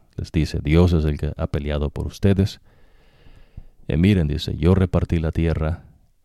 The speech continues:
eh, de las naciones que aún quedan para que ustedes puedan ocuparla. También les di la tierra de las naciones que destruí desde el Jordán hasta el Mar Grande, al occidente. El Señor su Dios,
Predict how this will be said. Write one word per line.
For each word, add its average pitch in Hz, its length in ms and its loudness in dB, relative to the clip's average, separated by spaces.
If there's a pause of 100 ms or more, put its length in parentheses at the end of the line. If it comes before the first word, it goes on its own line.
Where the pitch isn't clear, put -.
(120)
eh, 69 200 -6
de 73 120 -4
las 76 160 -4
naciones 80 520 0
que 82 120 -6
aún 76 220 -2
quedan 78 440 -4 (140)
para 71 180 -6
que 78 120 -10
ustedes 76 400 -6
puedan 73 480 -8 (100)
ocuparla. - 680 -14 (640)
También 78 360 -2
les 80 160 0
di 80 120 0
la 76 140 -2
tierra 78 380 -2
de 73 120 -8
las 71 140 -6
naciones 78 520 -2
que 73 360 -10
destruí 78 680 -6 (200)
desde 76 300 -4
el 73 100 -6
Jordán 78 500 -4 (540)
hasta - 300 -8
el 73 80 -8
Mar 73 200 -8
Grande, 80 500 -4 (520)
al 76 160 -6
occidente. - 720 -8 (420)
El 85 120 -4
Señor 101 340 2
su 113 120 2
Dios, 78 400 -2